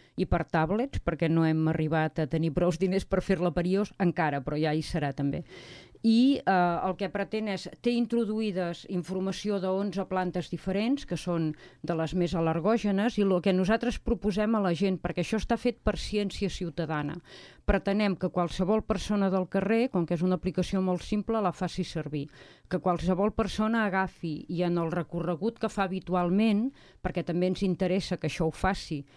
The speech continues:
repetides vegades, no un dia i prou, digui, «Jo passo per aquí, que aquí hi ha oliveres, i aquí hi ha xiprer, i allà hi ha parietàries, no? Doncs jo apadrino, adopto aquesta planta i em dedicaré a anar mirant si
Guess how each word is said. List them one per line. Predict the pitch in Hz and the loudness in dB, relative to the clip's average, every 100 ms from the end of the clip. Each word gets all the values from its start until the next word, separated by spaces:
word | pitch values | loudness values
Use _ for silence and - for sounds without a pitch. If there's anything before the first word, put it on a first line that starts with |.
| - _ | -20 _
repetides | - 165 143 127 196 170 180 147 | -2 -2 0 -2 0 2 0 -2
vegades, | 160 185 196 190 208 | 0 0 0 -2 -2
no | 175 160 | 2 4
un | 160 | 4
dia | 160 156 | 2 0
i | 151 | -2
prou, | - 214 208 208 - - - - - | 0 2 2 0 -4 -12 -20 -20 -8
digui, | 170 202 160 151 139 - | -2 0 0 -4 -6 -6
«Jo | 190 196 | -4 -4
passo | 180 - | -6 -8
per | 160 175 | -8 -10
aquí, | - 262 | -4 -4
que | 277 170 | -4 -6
aquí | 185 | -4
hi | 190 | -4
ha | 190 | -2
oliveres, | 185 165 156 160 127 - - 170 | -2 -2 -2 -2 -4 -10 -14 -10
i | 160 | -8
aquí | 160 - 165 | -8 -6 -6
hi | 160 | -4
ha | 156 | -4
xiprer, | 151 - 147 226 269 277 262 | -4 -6 -2 0 2 0 -2
i | 165 | -4
allà | 160 165 | -4 -4
hi | 165 | -2
ha | 165 | -4
parietàries, | 160 160 151 147 147 143 139 147 | -4 -4 -6 -4 -4 -4 -6 -6
no? | 190 262 294 - - | -4 -4 -6 -14 -4
Doncs | 156 185 165 | -2 0 2
jo | 220 233 - | 2 0 0
apadrino, | 190 - 170 190 226 220 226 - - - | -2 0 -2 0 2 2 0 -2 -8 -4
adopto | 180 165 220 226 - 220 339 - - - - _ | 0 4 4 2 -4 -4 -4 -8 -14 -16 -20 _
aquesta | 180 185 180 - | -4 -2 -4 -4
planta | - 156 147 143 196 262 - - | -4 -2 0 -2 -4 -6 -14 -8
i | 185 202 | 0 2
em | 202 | 2
dedicaré | 202 190 190 214 226 262 285 330 | 0 -2 -2 -2 2 2 0 0
a | 196 | -2
anar | 208 208 | 0 2
mirant | 214 214 214 233 | 2 2 2 2
si | - - 180 143 | 0 0 0 -2